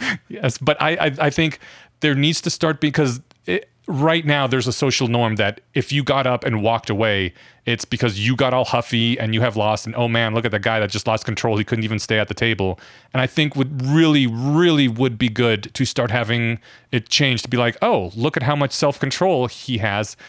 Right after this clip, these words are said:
He knows now is a good time to step away, take five minutes to walk around and, and regain composure and think through things." Because that, more than anything else, there are many times I wish I would have just been like, "You know what?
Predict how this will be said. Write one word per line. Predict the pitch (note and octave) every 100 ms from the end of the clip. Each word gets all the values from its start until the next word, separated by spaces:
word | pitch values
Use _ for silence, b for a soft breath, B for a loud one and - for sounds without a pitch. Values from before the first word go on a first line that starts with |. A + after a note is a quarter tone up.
| B
He | - C#3+
knows | C3+ C3+
now | C3 B2+
is | A#2
a |
good | C3 C#3
time | B2+ B2 A#2 A#2+
to | B2+ A#2
step | A#2 - A#2
away, | D3 A#2+ G#2+ A#2 B2+ B B -
take | C3+ C3
five | C#3 C3
minutes | B2 A#2+ B2 -
to | - B2+
walk | A#2+ A#2 -
around | A2+ G#2+ A2 A#2
and, | - A2+ A2+ A2
and | A2+ A2 G#2
regain | A2 G#2+ A2+
composure | A2+ A#2+ A#2 A2 A#2
and | A2
think | - A#2
through | - D3
things." | - F#2 F#2 -
Because | - A#2+ A#2 A2+ G#2 - B B B
that, | A#2+ C3+ D3 F#3+ D#3
more | C3+ D3
than | C3+
anything | B2+ B2+ - A#2
else, | A2+ G2 - - -
there | A#2 C3
are | B2+ B2
many | A2 B2+ A#2+
times | B2 A#2 A#2
I | C3
wish | A#2 G#2+ A#2+ A#2
I |
would | A2+ A#2
have | A2
just | A#2+ A2+
been | - A#2+
like, | A2+ A2+ -
"You |
know | A2 G#2
what? | C3+